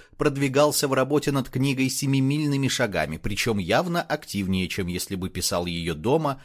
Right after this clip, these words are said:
в полном одиночестве. Дело в том, что писать тексты я не люблю. Я точно не графоман, часто отвлекаюсь и пишу очень медленно.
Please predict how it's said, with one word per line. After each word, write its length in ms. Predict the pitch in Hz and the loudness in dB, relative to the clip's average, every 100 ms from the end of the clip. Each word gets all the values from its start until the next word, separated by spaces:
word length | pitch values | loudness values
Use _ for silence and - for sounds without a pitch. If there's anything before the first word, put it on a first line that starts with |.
| - | -20
в 140 | - | -16
полном 460 | - 95 87 87 82 | -2 0 2 -2 -4
одиночестве. 720 | 87 85 73 - - - 60 - - _ _ _ - - - | -6 -6 -6 -10 -12 -14 -18 -20 -20 _ _ _ -20 -20 -12
Дело 280 | 123 220 233 | 2 4 4
в 60 | - | 2
том, 220 | 254 220 | 2 2
что 200 | - 165 | 2 0
писать 540 | - 156 214 202 - | 0 0 2 2 0
тексты 380 | - 190 - - | -2 0 0 0
я 240 | 175 165 160 | 0 2 2
не 140 | 151 | 0
люблю. 520 | 147 110 85 67 - _ - - | 0 0 -4 -6 -12 _ -20 -6
Я 200 | 110 151 | 2 2
точно 320 | - 247 139 | 2 2 4
не 160 | 117 110 | 4 4
графоман, 600 | 107 - 123 101 62 - _ | 2 0 0 -2 -4 -10 _
часто 400 | - 117 117 - | -2 0 2 0
отвлекаюсь 680 | 82 80 87 127 147 131 - | -2 -2 -4 2 4 4 0
и 40 | 104 | -4
пишу 360 | 107 - 143 | -4 -2 -2
очень 340 | - 110 - 98 | -2 -2 -2 -2
медленно. 600 | 101 98 65 58 57 | 0 -2 -4 -10 -16